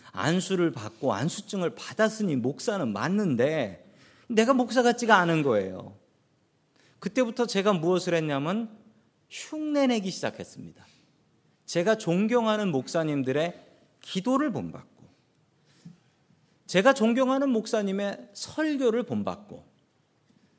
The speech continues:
제가 좋아하는 목사님의 말하는 것을 본받았습니다. 아니, 그랬더니 슬금슬금 목사의 모양이 나오기 시작하더라고요. 그러면서 지금 같은 목사가 되었습니다.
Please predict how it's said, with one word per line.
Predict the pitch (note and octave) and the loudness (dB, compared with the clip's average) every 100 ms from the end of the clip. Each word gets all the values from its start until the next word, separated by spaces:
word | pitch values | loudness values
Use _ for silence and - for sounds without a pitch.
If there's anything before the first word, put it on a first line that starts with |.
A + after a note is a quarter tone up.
| _ | _
제가 | - F3 C4 | -2 6 6
좋아하는 | C4 G3+ G#3+ A3+ | 6 4 4 2
목사님의 | G3+ D3+ - F#3+ F3 D#3+ F3+ A3 G#3+ | 0 -2 0 -2 0 -2 -2 -4 -6
말하는 | G#3 G3 F#2+ D#3+ G3 A#3+ A#3+ | -6 -4 -2 -4 -2 -2 -2
것을 | F#3+ D3 F3 G3+ G#3+ | -2 -4 -4 -6 -6
본받았습니다. | - B2 B2 A2+ F2 - E2 E2 - _ _ _ _ _ _ _ | -4 0 2 0 -4 -10 -14 -18 -20 _ _ _ _ _ _ _
아니, | A2+ A2+ | -6 -6
그랬더니 | - A#2+ - A2 | -4 -4 -4 -4
슬금슬금 | G2+ - G3 F3+ D#3+ C#3 A#2 A2+ G2 - - | -4 -4 -4 -2 -4 -6 -4 -4 -4 -10 -14
목사의 | G#2 C3+ - D#3+ C3 | -2 -2 0 0 2
모양이 | G#2 F2+ A#2 E3 G#3 A3+ | 0 -2 0 2 2 2
나오기 | A#3+ A3+ G#3+ | 2 0 -4
시작하더라고요. | - G3 - - - - _ _ _ _ _ _ _ _ _ _ _ _ _ _ _ _ _ _ _ | -8 -10 -12 -20 -20 -20 _ _ _ _ _ _ _ _ _ _ _ _ _ _ _ _ _ _ _
그러면서 | - C#4 D4 C#4 | 0 4 4 2
지금 | C#4 - A3+ B3+ | 0 0 2 4
같은 | B3 C4 | 4 4
목사가 | A3+ A3 B3 B3 | 4 4 2 2
되었습니다. | A3+ A#3 A3+ F#3 B2+ F2 F2 E2+ | 4 2 2 -2 -4 -6 -12 -18